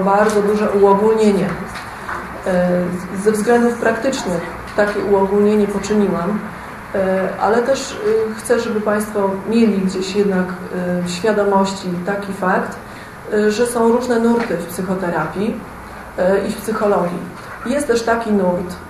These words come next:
e, który my w stowarzyszeniu, e, staramy się rozwijać, to znaczy psychoterapii chrześcijańskiej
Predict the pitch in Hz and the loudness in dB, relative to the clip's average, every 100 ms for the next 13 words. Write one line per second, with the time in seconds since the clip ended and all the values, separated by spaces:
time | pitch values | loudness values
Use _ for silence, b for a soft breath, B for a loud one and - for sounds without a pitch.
0 | - 185 185 180 220 214 208 202 170 196 | -4 -2 -2 -2 0 2 4 2 0 -2
1 | 202 214 208 - 190 - 214 214 208 202 | 0 0 -2 -6 -8 -6 -2 -2 -2 -4
2 | 226 208 190 175 190 208 B B B - | 0 2 2 0 -2 -4 B B B -10
3 | - 196 202 208 220 226 220 202 196 185 | -4 -2 2 2 2 0 0 0 0 -2
4 | 175 165 196 - 208 208 226 240 226 220 | -2 -2 -4 -4 -2 -2 -2 -2 -2 -2
5 | 208 208 202 208 208 - 190 - 196 170 | 0 0 0 -2 -4 -6 -6 -2 -2 -2
6 | 170 - | -4 -10